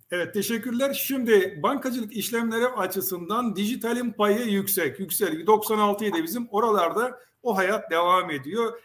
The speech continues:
Yani mobil ba-, şöyle söyleyeyim, biraz önce konuştuğumuz, m-, e, müşteri olmak istiyorum. Dijitalden müşteri olan kişi doğrudan mobil bankacılık müşterisi oluyor.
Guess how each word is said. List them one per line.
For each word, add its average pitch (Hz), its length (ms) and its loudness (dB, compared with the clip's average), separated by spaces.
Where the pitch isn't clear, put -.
Yani 185 280 2
mobil 214 240 0
ba-, 196 300 -4
şöyle 254 340 0
söyleyeyim, 160 260 -4
biraz 240 260 2
önce 196 360 -2
konuştuğumuz, 202 920 -2
m-, 151 460 -10
e, 160 360 -2
müşteri 180 380 0
olmak 233 360 4
istiyorum. 139 460 -4
Dijitalden 233 640 0
müşteri 208 440 -2
olan 208 380 2
kişi 226 400 -4
doğrudan 220 480 4
mobil 220 300 -2
bankacılık 202 560 0
müşterisi 196 480 -2
oluyor. 175 320 2